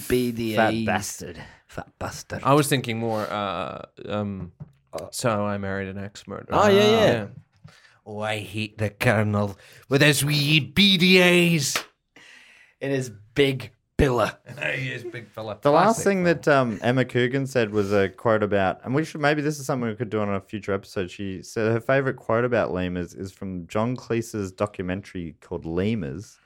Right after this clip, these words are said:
Speaker 2: I looked this up. It's, it's available on YouTube, so we could
Speaker 3: Yeah.
Speaker 2: access it and maybe do that,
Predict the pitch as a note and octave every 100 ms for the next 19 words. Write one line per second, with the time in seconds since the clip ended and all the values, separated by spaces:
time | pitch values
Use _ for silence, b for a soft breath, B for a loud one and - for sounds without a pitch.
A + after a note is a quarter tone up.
0 | _ A2+ C3 B2+ A2 A#2+ A2 A2 A#2 -
1 | G2+ - G2+ G#2+ G2+ F#2 E2+ F#2 G#2 F2
2 | C#2+ - F#2 G#2 A2+ G2 F#2 - A2+ D#3
3 | G2 _ _ _ A2 - A#2+ - B2 G#2+
4 | G#2+ G#2 G#2 G#2 G2 -